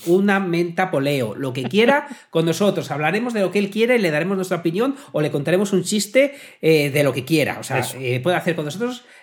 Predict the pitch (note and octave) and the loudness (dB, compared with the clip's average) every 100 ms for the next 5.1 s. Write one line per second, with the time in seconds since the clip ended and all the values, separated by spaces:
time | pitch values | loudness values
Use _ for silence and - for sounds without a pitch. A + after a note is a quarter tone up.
0 | - C3+ - D3 D#3 D3+ F3 F#3+ G3 C#3 | -12 -10 -6 -4 -4 -4 -4 -4 -4 -4
1 | B2+ A#2+ G#2 B2 - A2+ A2 G2+ F2 E2 | -6 -6 -4 -6 -4 -6 -6 -10 -12 -14
2 | - C#3+ C3+ G#2+ G#2 G#2+ G#2+ A#2 A#2+ A#2+ | -8 0 0 0 -4 -4 -6 -4 -4 0
3 | - - - - A#4 - F#4 - A3+ D#3 | -2 -4 2 6 6 6 2 4 0 2
4 | D3+ E3+ G3 F#3 F#3+ D3+ D3 D3 B2 C#3+ | 0 0 2 2 0 -2 -2 -2 -2 -4
5 | A2+ | -6